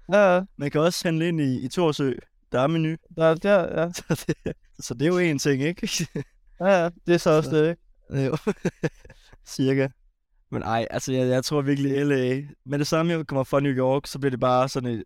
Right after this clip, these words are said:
Speaker 2: et sanctuary for mig. Godt vejr, gode drinks, ud og bare at have det rart og slappe af, ned og træne på stranden.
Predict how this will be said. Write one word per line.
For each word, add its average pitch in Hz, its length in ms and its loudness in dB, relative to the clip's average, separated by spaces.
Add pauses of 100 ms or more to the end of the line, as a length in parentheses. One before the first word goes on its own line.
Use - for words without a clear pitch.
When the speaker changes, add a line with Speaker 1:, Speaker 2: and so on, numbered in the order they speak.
Speaker 2:
et 123 80 -12
sanctuary 135 580 0
for - 100 -16
mig. 120 360 -2 (400)
Godt 143 300 0
vejr, 135 460 2 (180)
gode 143 340 -2
drinks, 143 680 0 (100)
ud 147 160 0
og 127 80 0
bare 123 420 0
at 123 60 0
have 135 100 2
det 127 140 -2
rart 131 240 2
og 117 120 -4
slappe 127 280 0
af, 135 200 0 (300)
ned 135 120 0
og 139 100 -2
træne 139 260 0
på 143 80 -2
stranden. 127 520 -4